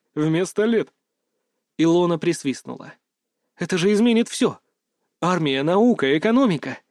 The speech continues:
И баланс сил в мире», добавил я, обмениваясь с Петром понимающим взглядом. «Что, конечно, открывает перед нами определенные перспективы». В этот момент официант подал десерт.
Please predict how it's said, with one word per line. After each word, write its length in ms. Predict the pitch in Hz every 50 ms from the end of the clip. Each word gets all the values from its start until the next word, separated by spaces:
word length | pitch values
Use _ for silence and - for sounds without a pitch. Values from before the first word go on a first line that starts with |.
| _ _ _ _ _ _ _ _
И 200 | - 117 120 127 151
баланс 460 | 185 208 202 202 208 220 226 226 -
сил 420 | - - - - 143 151 160 160
в 60 | 147
мире», 400 | 160 156 135 123 - - - - _ _ _ _ _ -
добавил 480 | 185 175 170 151 143 131 117 123 123 120
я, 240 | 117 160 175 170 - _ _ _ _
обмениваясь 720 | - 143 151 160 180 180 175 175 160 156 160 156 151 - -
с 60 | -
Петром 360 | - 165 156 - 202 196 170
понимающим 680 | - 175 165 160 156 156 151 147 143 - - 151 151
взглядом. 600 | 143 135 135 131 131 123 117 - - - - - _ _ _ _ _ _ _ _ _ _ _ _ _ _ _
«Что, 320 | - - - - 202 240
конечно, 560 | - - - 294 269 254 247 - - 254 277 277
открывает 500 | 262 - 277 285 247 196 170 175 190 -
перед 240 | - 247 254 247
нами 280 | 202 202 165 147 147 151
определенные 1000 | 170 196 185 220 240 220 254 214 156 135 131 131 131 139 147 160 180 185 170 - _ _ _ _ _ _
перспективы». 840 | - 135 123 - - 160 156 - - - 269 226 143 - - - - _ _ _ _ _ _ _ _ _ _ _ _ _ _ _ _ _ _ _ _ _ _ _ _ -
В 100 | 131 180
этот 200 | 254 254 262 -
момент 400 | 214 214 208 220 269 294 254 -
официант 540 | 185 - 156 - - 160 180 196 196 - -
подал 280 | 165 151 147 143 139
десерт. 540 | 135 143 160 - - - 135 - _ - -